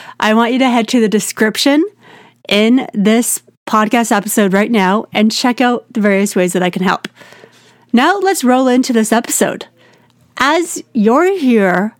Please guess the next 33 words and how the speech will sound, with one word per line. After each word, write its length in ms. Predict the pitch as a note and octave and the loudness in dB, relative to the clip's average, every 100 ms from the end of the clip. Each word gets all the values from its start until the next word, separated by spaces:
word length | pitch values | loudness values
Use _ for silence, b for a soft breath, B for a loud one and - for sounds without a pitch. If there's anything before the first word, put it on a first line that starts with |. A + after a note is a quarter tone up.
| _ - | _ -4
to 120 | A3 | 0
do, 460 | F#3 F3 F3 G3+ b b b b b _ _ - | 2 0 -2 -4 b b b b b _ _ -4
and 180 | G#3 A3 | 0 2
I'm 200 | C#4+ D#4 | 2 2
here 240 | B3+ F#3+ | 2 2
to 80 | F3+ | 2
do, 240 | F3+ F3 | 0 0
I'm 140 | G3 B3 | 0 0
here 260 | B3+ B3 | 0 0
to 560 | B3 A3+ F#3+ F3 E3+ G#3 | 0 0 0 0 -4 -4
go 160 | G#3 A#3 | -2 0
into 140 | D#4 | 2
my 140 | F4 F4+ | 0 0
promise 460 | B3+ G#3 F#3+ G3 | 0 0 0 0
of 220 | F#3+ F3+ - B B B | -2 -4 -14 B B B
some 320 | - A3+ G3 | -4 0 0
value-added 680 | F3 G3+ C4+ D#4 D4+ D4 D#4 | 2 2 2 0 0 -2 -2
perspectives 640 | D#4+ - G#3 G3+ F#3 F3 | -4 0 -2 0 -2 0
and 100 | G3+ | 0
how 140 | G3+ G3+ | 0 0
you 160 | G#3+ | 0
can 140 | A#3+ G#3 | 0 0
help 340 | G3+ G3 - - b b b b - | 0 -2 -4 -16 b b b b -4
the 120 | F#3+ | -2
workplaces 960 | F3 C#4 F4 - F#3 F#3 F#3+ F#3 F3+ - B B - | 2 0 0 -2 -2 -2 -2 -2 -2 -8 B B -2
with 340 | B3 B3+ - - - | 0 0 -4 -8 -2
one 180 | B3+ | 0
of 120 | D#4+ E4 | 2 0
the 80 | |
biggest 580 | B3+ A3+ A3+ A#3 - - _ _ | 0 0 0 -2 -4 -12 _ _
injury 360 | B3+ C4+ C4+ C#4 | 0 2 2 0
concerns 680 | C4+ B3+ A#3 F#3+ F#3 F#3+ G#3 | 0 -2 0 0 0 0 0
that 340 | F#3+ F#3+ F3 | 0 0 -4